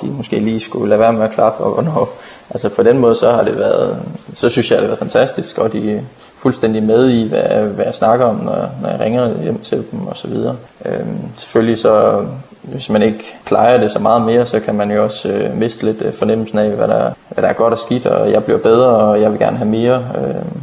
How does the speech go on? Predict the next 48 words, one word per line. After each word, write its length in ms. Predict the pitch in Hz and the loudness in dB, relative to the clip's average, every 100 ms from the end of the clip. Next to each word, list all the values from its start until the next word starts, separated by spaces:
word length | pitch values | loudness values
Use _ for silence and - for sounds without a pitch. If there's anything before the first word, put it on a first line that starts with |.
| 120 | -12
så 140 | - 107 | -10 -6
de, 100 | 110 | -2
nogle 200 | 107 110 | 0 2
gange 180 | 113 110 | 2 0
er 60 | 110 | -2
de 60 | |
også 120 | 117 | -4
gode 180 | - 120 | -2 -2
til 80 | 117 | 0
at 60 | 110 | -2
huske 140 | 110 | -4
mig 100 | 110 | -4
på, 260 | - 117 110 | 2 2 2
at, 100 | 107 - | 0 -2
øh, 180 | 113 | -2
hvor 180 | 110 110 | -2 2
jeg 80 | 113 | 2
egentlig 220 | 113 113 | 2 -2
kommer 260 | - 123 117 | 0 0 0
fra, 380 | - 113 - - | 0 0 0 -2
og, 80 | 120 - | -4 -10
og 160 | 104 110 | -4 -2
at 200 | 110 - | -2 -2
det, 240 | 107 110 | 0 2
jeg 100 | 104 | 2
har 80 | 104 | 0
præsteret 400 | - 110 - 110 | -4 -8 0 2
den 140 | 110 113 | 2 -2
uge, 160 | 113 | -4
at 60 | 110 | -2
det 80 | 107 | -2
var 80 | |
måske 300 | 110 104 117 | -2 -4 -4
udmærket, 460 | 110 127 120 110 113 - - - | -2 0 -2 -2 -6 -12 -14 -10
øh, 60 | - - - 127 | -10 -10 -10 -12
set 220 | - 104 107 | -4 -4 -4
fra 120 | - - | -4 0
deres 200 | 107 117 | 2 0
perspektiv 580 | - - - - 113 - | -4 -4 -8 -4 -4 -2
af. 100 | 104 - - - | -6 -10 -20 -14
Øh, 140 | - - - | -10 -10 -10
fordi 220 | - 104 | -8 -4
at 100 | 104 - - - | -4 -4 -16 -14
det 100 | - | -2
er 80 | 113 | 2
jo 60 | 117 | 2
den 200 | - 117 | 0 -6
sådan 280 | - - | -6 -8